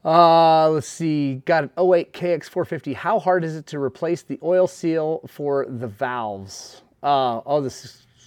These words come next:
head off problem. Um, well, you gotta take the valves out, dude. So you gotta have a valve spring compressor,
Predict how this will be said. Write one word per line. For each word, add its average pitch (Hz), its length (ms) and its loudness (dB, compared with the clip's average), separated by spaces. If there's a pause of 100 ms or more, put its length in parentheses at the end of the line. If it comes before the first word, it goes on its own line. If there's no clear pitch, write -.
(320)
head 135 180 -4
off 131 140 -6
problem. 131 340 -6 (640)
Um, 156 360 0
well, 190 160 6
you 190 80 8
gotta 185 140 4
take 190 160 0
the 160 80 -4
valves 165 380 4
out, 143 180 -2
dude. 147 240 -6
So - 80 -10
you 147 100 -2
gotta 151 160 0
have 143 120 -6
a 135 60 -8
valve 147 260 -2
spring 156 240 -10
compressor, 143 680 -2